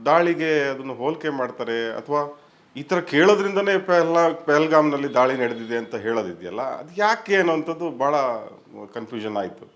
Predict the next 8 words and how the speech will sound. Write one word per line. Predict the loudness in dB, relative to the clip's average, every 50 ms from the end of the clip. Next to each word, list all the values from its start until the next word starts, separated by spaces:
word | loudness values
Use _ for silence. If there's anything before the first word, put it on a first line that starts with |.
| _ -2
ಇದನ್ನ | 0 2 6 8 10 10 10 10 10 8 8 6 6 4 4 2 2 -2 -4 -6 -10 -18 _ _ -20 -12
ನಮ್ಮ | -8 -6 0 2 4 4 4 4 2 0 -2 -6 -10 -14
ಹಿರಿಯ | -8 -2 2 2 2
ಪತ್ರಕರ್ತರಾದಂಥ | 2 2 0 0 0 -6 -2 -2 -2 -2 0 -2 -2 0 0 -2 -4 -4 -4
ಹರ್ಷಕುಮಾರ್ | -2 2 2 2 0 0 -6 -6 -4 -2 0 0 0 0
ಕುಗ್ವೆ | -2 -6 -10 -10 -6 -2 0 2
ಅವರು | 2 2 0 -2 -4 -6 -8 -14 -20 _ _ _ -6 -4
ಅವರ | -2